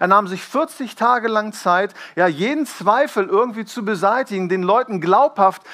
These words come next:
äh, zu machen, ja, dass er wirklich lebt, dass er es wirklich ernst meint, wenn er sagt, „Hey, bringt diese gute Botschaft der Liebe und des Friedens unter das Volk.“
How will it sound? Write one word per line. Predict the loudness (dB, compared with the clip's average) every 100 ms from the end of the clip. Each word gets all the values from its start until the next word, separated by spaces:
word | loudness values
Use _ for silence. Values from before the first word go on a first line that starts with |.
| -6
äh, | 2 2 2 -2
zu | -4 2
machen, | 4 2
ja, | -2
dass | -2 0
er | 0 0
wirklich | -2 -2 -4 -8 -4
lebt, | 2 2 2
dass | -4 2
er | 4 4 0 -12
es | -2
wirklich | -2 -2 -4 -2
ernst | 0 0 -2 -2
meint, | 0 0
wenn | -2 0
er | 0
sagt, | 2 2 2
„Hey, | -2 -4
bringt | -2 -4 -4 -6
diese | -4 -2 -4
gute | -4 -4 -2 -4
Botschaft | -2 -4 0 2 2 -2 -8 0
der | 0
Liebe | 2 0 -2
und | -2 -4
des | -8
Friedens | -8 -6 -4 -6 -10 -18 -16 -4
unter | -2 0 0
das | -2 -6
Volk.“ | -2 2 2 -2